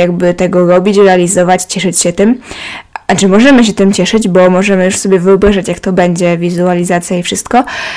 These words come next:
ale chodzi o to, że możemy już teraz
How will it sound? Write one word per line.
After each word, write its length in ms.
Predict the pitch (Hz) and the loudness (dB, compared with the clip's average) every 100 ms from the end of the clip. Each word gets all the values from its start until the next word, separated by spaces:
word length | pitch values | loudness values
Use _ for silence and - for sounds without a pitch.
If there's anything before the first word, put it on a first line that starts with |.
| - - - | -14 -12 0
ale 460 | 233 233 247 247 254 _ _ _ _ _ _ - - | 2 6 6 4 2 _ _ _ _ _ _ -14 -8
chodzi 360 | - 233 269 | 0 0 2
o 120 | - 240 | 0 0
to, 240 | 254 240 | 2 2
że 440 | 233 233 214 214 226 - - | 4 4 4 4 0 -8 -4
możemy 380 | 226 220 240 247 | 0 2 4 4
już 180 | 226 - | 4 2
teraz 560 | 269 220 180 220 - | 2 4 4 2 -4